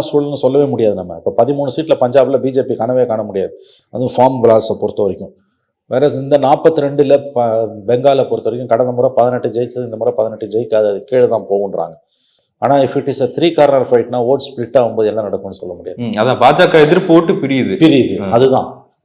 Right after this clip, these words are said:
Speaker 1: ஆ, பீகாரை பொறுத்த வரைக்கும் ப-, ப-, ப-, பி ஜே பிக்கான ஓட் பேங்க்ன்றது பெரிய அளவுல சரியில்லைன்றாங்க.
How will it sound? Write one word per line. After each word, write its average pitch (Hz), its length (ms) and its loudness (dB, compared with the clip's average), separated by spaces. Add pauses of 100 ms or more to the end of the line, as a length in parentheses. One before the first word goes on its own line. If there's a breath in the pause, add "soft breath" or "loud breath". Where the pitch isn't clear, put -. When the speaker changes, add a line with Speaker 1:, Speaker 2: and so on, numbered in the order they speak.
(260)
Speaker 1:
ஆ, 107 380 -2
பீகாரை 165 480 4
பொறுத்த 151 220 2
வரைக்கும் 143 540 2 (540)
ப-, 98 220 -12 (260)
ப-, 98 180 -10
ப-, 98 640 -8 (200)
பி 139 120 4
ஜே 143 100 6
பிக்கான 117 600 0 (920)
ஓட் 127 180 4
பேங்க்ன்றது 117 640 0 (160)
பெரிய 131 240 2
அளவுல 113 240 4 (140)
சரியில்லைன்றாங்க. 104 640 -2